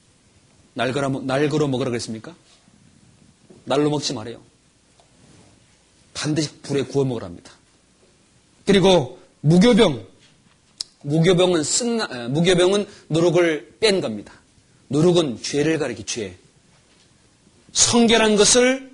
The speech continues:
먹는 겁니다. 쓴 나물은 뭐냐면은 나물 중에 쓴 나물 있지요? 쓴 나물 먹으면 쓰지요.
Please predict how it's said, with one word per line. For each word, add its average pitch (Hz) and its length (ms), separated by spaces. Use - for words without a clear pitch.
먹는 131 280
겁니다. 101 460
쓴 247 260
나물은 220 360
뭐냐면은 170 580
나물 160 680
중에 160 200
쓴 214 200
나물 175 200
있지요? 151 260
쓴 208 220
나물 190 220
먹으면 156 320
쓰지요. 175 420